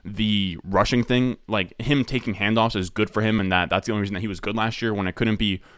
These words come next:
further from the truth. He would have, he was better last year when he was just catching the football. But again, I like having multiple aven-, avenues to him scoring points, but again, we would like to see him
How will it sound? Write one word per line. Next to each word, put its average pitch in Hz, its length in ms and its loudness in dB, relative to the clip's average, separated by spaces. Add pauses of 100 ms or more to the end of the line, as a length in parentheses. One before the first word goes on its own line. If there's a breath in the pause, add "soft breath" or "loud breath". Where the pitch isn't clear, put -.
further 123 380 6
from 120 140 2
the 101 80 2
truth. 113 360 -2 (260 soft breath)
He 131 160 2
would 147 100 4
have, 120 160 0
he 135 80 -2
was 131 100 2
better 117 240 2
last 127 260 0
year 123 240 -2
when 107 140 -2
he 113 80 0
was 98 160 -4
just - 320 -2
catching 110 260 0
the 95 60 -2
football. 113 420 0 (300 soft breath)
But 120 220 4
again, 113 260 2
I 110 100 2
like 143 140 2
having 151 200 4
multiple 135 280 2
aven-, 127 320 4
avenues 120 320 4
to 120 80 -2
him 113 80 2
scoring 113 260 -2
points, 107 300 -4
but 101 140 -4
again, 101 260 -2
we 110 80 2
would 107 140 0
like 101 240 0
to 104 100 -8
see 98 180 -4
him 95 220 -4